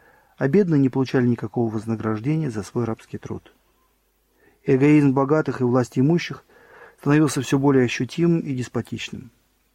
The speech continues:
В течение целых столетий алчность и расточительность знати тяжелым бременем ложились на плечи бедняков. Богатые эксплуатировали бедных, а неимущие ненавидели зажиточных. Во многих провинциях поместья принадлежали знати,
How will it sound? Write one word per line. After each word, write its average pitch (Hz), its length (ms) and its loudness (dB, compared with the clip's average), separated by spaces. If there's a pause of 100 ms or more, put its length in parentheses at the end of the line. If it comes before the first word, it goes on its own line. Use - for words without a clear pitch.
(100)
В - 40 -12
течение 131 360 2
целых 127 260 2
столетий 131 500 0 (520)
алчность 143 580 -4
и 165 40 -6
расточительность 127 720 -2
знати 135 420 0 (460)
тяжелым 143 440 2
бременем 139 460 4
ложились 120 420 -2
на 120 80 -2
плечи 117 300 -6
бедняков. 113 600 -8 (680)
Богатые 151 360 2
эксплуатировали 123 640 -2
бедных, 170 460 0 (420)
а 135 160 0
неимущие 147 540 4
ненавидели 123 440 2
зажиточных. 107 680 -10 (840)
Во 131 60 -2
многих 165 340 2
провинциях 156 540 2
поместья 143 460 2
принадлежали 131 440 2
знати, 151 460 0